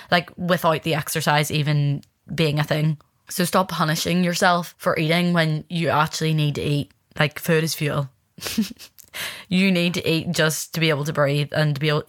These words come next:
like, you need calories to be able to sleep. Once you can completely let go of calories and let go of this idea of, like,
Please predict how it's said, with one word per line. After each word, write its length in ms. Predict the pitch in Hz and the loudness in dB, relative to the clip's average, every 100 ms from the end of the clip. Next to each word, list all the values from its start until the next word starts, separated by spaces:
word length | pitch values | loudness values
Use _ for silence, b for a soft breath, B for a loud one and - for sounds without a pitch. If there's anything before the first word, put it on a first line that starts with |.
| 170 | 0
like, 180 | 165 185 | 0 2
you 80 | |
need 140 | 190 208 | 0 0
calories 400 | 202 220 240 226 | 2 2 2 0
to 60 | |
be 40 | 190 | 0
able 120 | 175 | 0
to 60 | 160 | -2
sleep. 500 | - 160 160 - - - _ - | 0 0 0 -4 -14 -20 _ -2
Once 340 | 190 190 208 | 2 2 2
you 100 | 240 | 0
can 140 | 247 | 2
completely 500 | 233 233 185 147 170 | 2 2 2 2 2
let 220 | 175 156 - | 4 2 2
go 160 | 156 | 0
of 80 | 160 | 2
calories 480 | 180 139 151 160 160 | 2 2 4 2 0
and 100 | 156 | 2
let 220 | 160 - | 2 2
go 100 | 170 | 0
of 100 | 170 | 0
this 160 | 170 - | -2 2
idea 460 | 151 156 160 156 - | 2 2 2 2 2
of, 140 | 156 | 2
like, 160 | 151 | 0